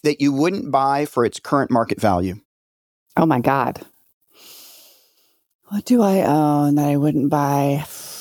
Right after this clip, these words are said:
Speaker 2: I can't think of anything off of my head.
Speaker 1: <laughs> A car, a house? <laughs>
Speaker 2: I don't have a house right now.
Speaker 1: <laughs>
Speaker 2: Car, I would buy my car again for its current market value.
Speaker 1: Well
Speaker 2: I think some of my jewelry.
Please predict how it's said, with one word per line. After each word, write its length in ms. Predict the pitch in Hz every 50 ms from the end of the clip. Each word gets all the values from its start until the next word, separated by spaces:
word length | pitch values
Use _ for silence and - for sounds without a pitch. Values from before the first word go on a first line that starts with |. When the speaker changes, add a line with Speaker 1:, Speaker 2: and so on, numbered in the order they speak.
| - - - - - - - - - - - - - - - _ _ _ _ _ _ _ _ _ -
Speaker 2:
I 60 | - -
can't 280 | - - 339 359 -
think 160 | - 349 339
of 100 | 392 349
anything 280 | 302 247 220 202 196 185
off 160 | 185 190 -
of 140 | 214 196 180
my 120 | 165 151
head. 400 | 143 147 170 - 185 131 117 - 139 147
Speaker 1:
<laughs> 800 | - - - - - - _ _ _ - _ _ _ - - - -
A 40 | -
car, 400 | - - 143 135 131 147 151 123
a 40 | 107
house? 600 | 110 135 131 131 135 135 139 - - - - - _ _ - 247 - - - - -
<laughs> 460 | - _ _ _ _ _ _ _ -
Speaker 2:
I 80 | - 165
don't 180 | 175 170 165
have 180 | 160 160 160 147
a 80 | 151 139
house 300 | 147 143 143 143 - -
right 160 | 143 135 135
now. 440 | - 131 127 123 127 131 147 156 180
Speaker 1:
<laughs> 80 | 156 -
Speaker 2:
Car, 360 | - - 175 170 165 165 160
I 120 | 156 156
would 140 | 156 175 165
buy 140 | - 160 151
my 180 | 151 160 151 143
car 240 | - - 143 139 143
again 320 | 135 - 135 131 131 135
for 140 | - - 151
its 120 | 135 - -
current 280 | - - 139 139 -
market 300 | 131 135 131 - 156 139
value. 500 | 139 131 127 127 127 127 123 131 147 165 160 _ _ - - - _ _ _
Speaker 1:
Well 140 | - - - - - - -
Speaker 2:
I 80 | - 269
think 220 | 262 381 392 381
some 180 | - - 240 277
of 60 | 285
my 120 | 262 247 220
jewelry. 420 | 180 175 143 135 135 - 143 139